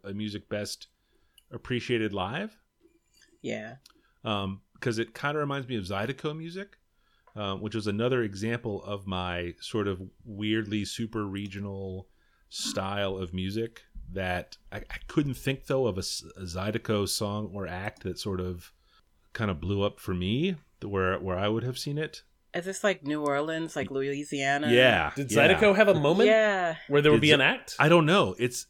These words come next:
Speaker 1: I feel like it's always there, though. Like, like, uh, uh, Fat Tuesday, obviously, all your Mardi Gras bits, there's always, there's always new Zydeco music. Um, just like there's always new blues music, right? But I couldn't think of a,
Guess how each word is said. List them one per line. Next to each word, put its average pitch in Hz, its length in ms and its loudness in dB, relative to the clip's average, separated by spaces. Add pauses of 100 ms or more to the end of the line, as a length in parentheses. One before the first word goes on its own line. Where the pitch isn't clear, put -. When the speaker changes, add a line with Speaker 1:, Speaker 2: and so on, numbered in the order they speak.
Speaker 1:
I 110 160 -2
feel 202 280 -4
like 156 200 0
it's 117 140 -8
always 139 560 -2
there, 120 440 -4
though. 78 440 -14 (480)
Like, 101 200 -2 (160)
like, 113 320 -6
uh, - 280 -8
uh, - 180 -8
Fat 185 260 2
Tuesday, 156 380 2
obviously, 131 560 2
all 120 260 4
your 120 220 2
Mardi 117 380 2
Gras 107 180 2
bits, 101 240 -2
there's 98 160 -4
always, 113 360 4 (220)
there's 101 180 -2
always 127 300 4
new 120 100 2
Zydeco 110 520 0
music. 80 400 -12 (460)
Um, 92 320 -2
just 120 120 -2
like 143 80 4
there's 113 140 6
always 113 200 4
new 110 120 2
blues 113 320 2
music, 71 360 -10
right? 95 240 -4 (460)
But 95 220 -2 (600)
I 98 60 -4
couldn't 135 380 -4
think 127 340 -4
of 101 120 0
a, 98 380 -2